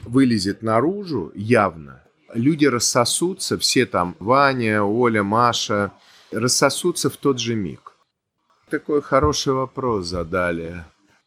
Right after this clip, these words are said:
Я смотрю на вашу книгу и «Как жить, чтобы цели достигались». И думаю, что чтобы цели достигались,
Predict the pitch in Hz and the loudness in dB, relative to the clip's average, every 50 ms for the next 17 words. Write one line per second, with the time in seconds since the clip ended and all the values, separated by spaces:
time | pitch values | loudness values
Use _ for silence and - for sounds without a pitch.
0 | _ _ _ _ _ _ _ _ _ - 113 131 135 104 101 - - 139 135 143 | _ _ _ _ _ _ _ _ _ 0 2 4 4 4 2 0 2 2 2 2
1 | - - 180 202 208 202 175 135 127 120 117 101 90 110 120 120 - - 127 - | 2 -2 -4 -6 -6 -4 0 2 4 4 4 2 2 2 2 2 2 -2 -4 -6
2 | - 131 139 151 156 143 131 117 107 104 101 87 87 107 104 101 101 - - _ | -6 -2 0 0 0 0 2 2 2 4 2 2 2 2 2 2 2 0 -4 _
3 | - 120 110 101 104 104 117 139 139 131 - - - - 120 110 104 110 104 - | 0 0 0 0 -2 -2 -2 -2 -2 -2 -2 -4 -2 -2 -2 -2 -2 -2 -4 -4
4 | - - 135 113 101 101 90 92 101 - - - - 110 104 113 113 98 85 78 | -2 0 0 2 2 2 2 2 0 0 0 0 -2 -2 0 2 4 4 4 2
5 | 73 67 - - - - - _ - - - - - _ _ _ _ _ _ - | -2 -2 -4 -4 -4 -4 -8 _ -18 -18 -16 -16 -20 _ _ _ _ _ _ -8
6 | 110 107 113 139 156 160 156 156 151 147 139 135 135 - - - 143 135 131 - | -8 -4 -2 -2 -2 0 0 0 2 2 2 2 0 -2 -2 0 0 0 0 0
7 | - - 147 139 147 139 - - - - 160 143 117 107 98 98 113 - - - | -2 -2 -2 0 -2 -2 -2 -2 0 4 4 4 4 4 2 2 0 0 0 0
8 | - 123 117 123 147 156 175 185 160 127 90 - - - - - | -2 -2 -2 0 0 0 2 0 0 -2 -2 -4 -4 -6 -8 -10